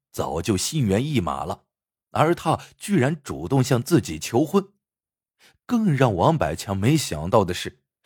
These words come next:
少妇的父亲竟是天霸集团的老板。王百强听了，不由得倒吸一口冷气。天霸集团，那可是豪门中的豪门呐。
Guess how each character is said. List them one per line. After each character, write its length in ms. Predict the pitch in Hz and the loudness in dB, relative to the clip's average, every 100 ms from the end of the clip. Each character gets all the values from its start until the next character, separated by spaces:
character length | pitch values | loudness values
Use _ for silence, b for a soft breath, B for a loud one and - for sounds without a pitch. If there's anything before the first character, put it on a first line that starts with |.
| B - | B -12
少 380 | - 233 185 | -4 0 0
妇 180 | 135 196 | 0 4
的 120 | 143 | 2
父 260 | 139 240 139 | 2 2 2
亲 220 | - 82 _ _ | 2 -8 _ _
竟 240 | - 131 | -2 0
是 300 | 104 - 82 b b | 0 -4 -8 b b
天 340 | - - 180 165 | -8 0 0 2
霸 220 | 113 90 | 2 2
集 240 | - 131 | 0 -2
团 220 | 143 123 | -2 -4
的 80 | 123 | -4
老 260 | 85 98 196 | 0 2 2
板。 300 | 139 - _ _ _ _ _ _ _ _ b b | 0 -12 _ _ _ _ _ _ _ _ b b
王 340 | - 90 117 135 | 0 2 4 2
百 180 | 78 80 | -4 -8
强 280 | - 131 | -4 -4
听 200 | 147 131 | -4 -6
了， 220 | 92 - _ _ _ | -8 -10 _ _ _
不 240 | 123 107 | -4 -2
由 140 | 92 110 | 0 0
得 100 | 101 | 0
倒 240 | 131 101 | 4 4
吸 260 | 104 127 107 | 4 2 2
一 60 | |
口 180 | 101 101 | 2 2
冷 320 | 110 71 64 | 2 0 -10
气。 280 | 78 - 143 _ _ _ _ b b - | -10 -10 -12 _ _ _ _ b b -18
天 440 | - - 208 220 | -18 -2 0 0
霸 280 | - - - | -2 -4 -4
集 220 | - 95 | -6 -8
团， 280 | - - - _ _ _ _ | -8 -10 -12 _ _ _ _
那 300 | 120 120 - | -4 -4 -4
可 240 | - 80 82 | -6 -8 -6
是 240 | 113 87 B | -6 -6 B
豪 440 | - - 95 107 180 | -14 -10 -6 0 2
门 280 | 120 131 135 | 4 2 2
中 160 | 123 | 2
的 80 | 92 | 2
豪 260 | - 87 110 | -2 2 2
门 280 | 82 95 | 0 -8
呐。 180 | 117 - | -10 -12